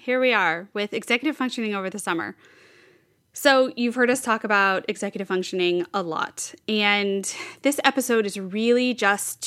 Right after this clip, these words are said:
to take aim on executive functioning in a time when school isn't giving us the executive functioning practice or the fact that we throw kids into having to do heavy-duty executive functioning, since it's a little bit more relaxed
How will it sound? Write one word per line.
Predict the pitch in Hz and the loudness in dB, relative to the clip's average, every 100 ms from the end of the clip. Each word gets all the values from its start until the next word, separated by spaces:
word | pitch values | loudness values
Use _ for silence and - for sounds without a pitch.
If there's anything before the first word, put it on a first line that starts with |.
| - | -6
to | 208 196 190 | -4 -4 -6
take | - 226 - | -2 -2 0
aim | 208 208 226 294 302 | -2 0 4 4 4
on | 208 202 196 190 185 185 - | 2 4 4 2 0 -4 -4
executive | 208 - 196 196 | -6 -6 -6 -6
functioning | 196 180 - 196 196 202 202 - | -4 -4 -4 -4 -4 -4 -6 -6
in | 196 | -6
a | |
time | 180 - 190 196 | -4 0 2 2
when | 196 180 | -2 -4
school | 175 - - 247 262 320 392 427 - - - - | -4 -8 -4 -2 2 2 0 -4 -16 -20 -8 0
isn't | 233 208 220 220 - - - - | 2 2 0 -2 -4 -12 -12 0
giving | 233 226 226 | 4 4 2
us | - 196 196 - - - - - | 2 2 0 -4 -8 -10 -14 -4
the | 214 | -2
executive | 196 196 196 190 | 0 -2 -4 -4
functioning | 190 175 185 180 | -4 -2 -6 -4
practice | 180 180 - 254 294 - - _ _ _ _ | -2 -2 -2 -2 -2 -8 -14 _ _ _ _
or | - 180 170 165 _ | -6 -4 -4 -6 _
the | - | -6
fact | 202 180 | 0 0
that | 185 | 0
we | 190 | -6
throw | 175 190 175 | -6 -4 -4
kids | 196 - 202 | -4 -6 -4
into | 190 180 190 175 | -6 -4 -6 -6
having | 185 185 180 | -4 -4 -4
to | 175 | -4
do | 175 | -6
heavy-duty | 180 190 185 180 185 220 | -6 -6 -6 -6 -4 -4
executive | 240 247 247 262 | -2 -4 -2 -4
functioning, | 277 269 285 302 339 - - - - | -4 -4 0 0 0 -4 -20 -20 -14
since | - 254 | -4 -2
it's | 262 247 | -2 -2
a | 247 | 0
little | 247 285 | 2 2
bit | 294 | 2
more | - 262 | 2 2
relaxed | 247 240 214 202 214 - - - | 2 4 4 4 2 -8 -10 -12